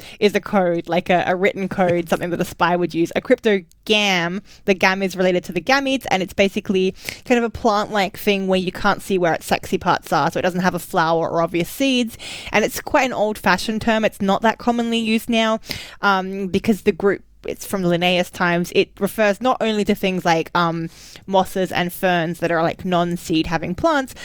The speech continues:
but it also often li-, often included things like, um,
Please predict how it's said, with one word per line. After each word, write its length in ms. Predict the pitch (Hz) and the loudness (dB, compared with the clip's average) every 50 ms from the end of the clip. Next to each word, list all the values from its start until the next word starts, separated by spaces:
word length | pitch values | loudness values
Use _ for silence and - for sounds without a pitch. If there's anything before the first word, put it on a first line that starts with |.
| - - 285 - - | -14 -14 -14 -6 0
but 100 | 220 196 | 2 2
it 80 | 196 - | 2 2
also 360 | - 202 208 - - 208 190 - | 2 0 -2 0 0 0 0 2
often 360 | - 180 - - 202 185 180 | 0 -2 -2 -2 -2 -2 0
li-, 160 | 175 170 - - - | 0 -2 -2 0 0
often 260 | 185 175 - 185 180 | 0 0 0 0 -2
included 400 | 180 175 - - 185 170 180 175 | -2 -2 -2 -2 0 0 -2 -2
things 240 | - 175 175 170 - | -2 -4 -4 -2 0
like, 240 | 170 156 - - - | -2 -2 -2 0 0
um, 300 | 165 170 160 170 165 | 0 0 0 -2 -4